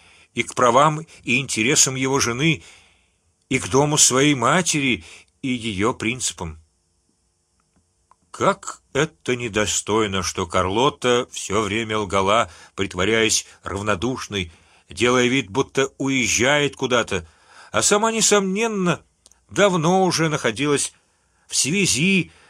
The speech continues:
с их жильцом. Миссис Хибердл была возмущена не столько Юджином. Правда, ее уважение к нему сильно поколебалось,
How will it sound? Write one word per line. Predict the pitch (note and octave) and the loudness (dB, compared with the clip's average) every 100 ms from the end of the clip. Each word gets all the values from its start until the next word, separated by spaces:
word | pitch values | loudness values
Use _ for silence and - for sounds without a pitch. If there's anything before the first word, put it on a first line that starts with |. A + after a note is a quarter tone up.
| _ | _
с | - - | -6 -2
их | C#3 D3 - - _ | 0 0 -6 -16 _
жильцом. | A2 A2 G2 - G2+ F2 D#2+ - _ _ _ _ _ _ _ _ _ _ _ _ _ _ _ _ _ _ _ _ _ _ _ _ | -6 -4 -4 -4 -2 -4 -6 -16 _ _ _ _ _ _ _ _ _ _ _ _ _ _ _ _ _ _ _ _ _ _ _ _
Миссис | D#2+ F#2 D3 - A#2+ - - | -4 -2 -2 -2 -2 -2 -4
Хибердл | - A2+ G#2+ G2 G2+ G2 E2 _ _ _ | -4 -2 0 -2 0 -2 -4 _ _ _
была | E2 G2+ A2 | -2 0 0
возмущена | G2+ F2+ G2+ - G#2 A#2 A#2 F#2+ E2 _ _ _ _ _ | -2 -4 -4 -4 -2 0 2 0 -6 _ _ _ _ _
не | E2+ F2 | -8 -6
столько | - F3 F3 D#3 | -2 0 0 -2
Юджином. | C3 E3+ A#2 F2+ F2 D#2+ D#2+ _ _ _ _ _ _ _ _ - _ | -2 -2 -2 -4 -8 -10 -14 _ _ _ _ _ _ _ _ -20 _
Правда, | - D#3+ D#3 E3 | -2 0 0 0
ее | D#3 D#3+ | 2 2
уважение | D#3 D3 C3+ D#3 D3 D3 | 2 0 0 -2 -2 -4
к | - | -4
нему | C3+ C#3 C3+ C3 _ _ | -6 -4 -4 -6 _ _
сильно | - C3 C#3 C3+ C3 | -8 -4 -4 -4 -4
поколебалось, | B2+ - B2 G#2+ D#3 A2+ F#2 | -4 0 0 2 2 0 -2